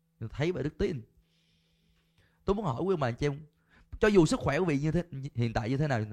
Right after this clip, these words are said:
chăng nữa, quý vị có thấy rằng mình khỏe mạnh không? Quý vị có thấy rằng là mình thoát ra khỏi cảnh nợ nần và mình thấy rằng mọi việc tay mình làm được thịnh vượng không? Tôi đang nói với quý vị, tôi có thấy điều đó một cách rõ ràng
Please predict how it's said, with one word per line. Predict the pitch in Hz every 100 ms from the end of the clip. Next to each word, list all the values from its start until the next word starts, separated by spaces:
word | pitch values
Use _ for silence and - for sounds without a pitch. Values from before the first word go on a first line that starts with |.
| - _ -
chăng | 127
nữa, | 104 107 -
quý | 262
vị | 175
có | 180 -
thấy | 254 339
rằng | 285 175
mình | 156
khỏe | 139 147
mạnh | 160 165
không? | 208 330 - _ _ _ _ _ - _ _ - _ - - -
Quý | 330
vị | 254
có | 233 - -
thấy | - 294 415 370
rằng | 214
là | 180
mình | 175 170 - - - -
thoát | 269 320
ra | 254
khỏi | 185 196
cảnh | 170 196
nợ | 147
nần | 165 160 135 113 - -
và | 139
mình | 156 -
thấy | - 320 370 359
rằng | 254 180 143
mọi | 135 147
việc | 151 151
tay | 226 269
mình | 220
làm | 190 165
được | 151
thịnh | 156 156
vượng | 139 160
không? | 226 339 _ _ _ _ _ _ _ _ _ _ _ _ _
Tôi | 175
đang | 196 190
nói | 233 277
với | 156
quý | -
vị, | 160
tôi | 160
có | - -
thấy | 262 349
điều | 233
đó | 139 185 269 - - - - - - _ _ _ _ _ _ _ _ _ _ _ -
một |
cách | 208 147
rõ | 143 254
ràng | 254 185 151 120